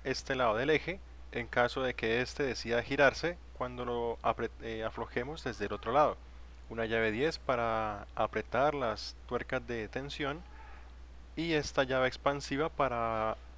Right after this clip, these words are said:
encargarnos de la otra tuerca de este lado del eje. Si sus tuercas de tensión no son de tamaño diez,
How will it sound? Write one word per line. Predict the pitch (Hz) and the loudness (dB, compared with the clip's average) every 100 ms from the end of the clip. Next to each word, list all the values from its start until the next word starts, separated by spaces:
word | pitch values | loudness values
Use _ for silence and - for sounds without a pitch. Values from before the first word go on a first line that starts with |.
| - | -4
encargarnos | 139 139 151 156 143 127 139 147 - | -4 4 4 6 6 4 0 -4 0
de | 120 | 2
la | 110 | 4
otra | 113 - 127 123 | 4 2 2 2
tuerca | 139 131 - 151 | 2 0 0 -2
de | 127 113 | -2 -4
este | 104 - 117 | -4 -2 0
lado | 110 110 | 2 2
del | 139 | 2
eje. | 165 107 - - - - - - - - | 0 -4 -10 -16 -16 -16 -16 -16 -16 -12
Si | - - | -8 -6
sus | - 117 | -6 -10
tuercas | - 139 - - 107 | 0 2 2 -2 -2
de | 113 | -2
tensión | 113 104 - 127 117 98 87 110 | -2 -6 -6 -4 -4 -6 -10 -6
no | 117 | -4
son | - 127 | -4 -4
de | 110 | -2
tamaño | 101 107 127 | -2 -4 -2
diez, | 147 139 143 - | 0 2 0 -2